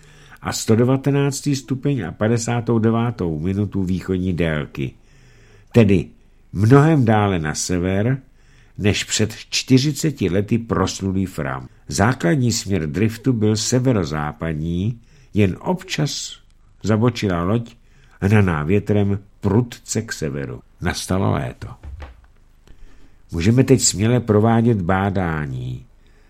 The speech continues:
Bez rizika, že si zlomíme nohu v trhlině zasypané ledem, beze strachu, že neočekávaně potkáme ledního medvěda. Nemusíme také sebou všude brát petrolejky,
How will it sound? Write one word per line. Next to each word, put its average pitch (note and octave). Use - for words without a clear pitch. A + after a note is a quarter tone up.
Bez F2
rizika, G#2+
že F2
si G#2
zlomíme G2
nohu F2+
v -
trhlině F#2
zasypané F#2
ledem, F#2+
beze G#2+
strachu, A#2+
že G#2
neočekávaně A2
potkáme G#2
ledního G2+
medvěda. D2+
Nemusíme A2+
také A#2
sebou A2+
všude G#2+
brát A2
petrolejky, F#2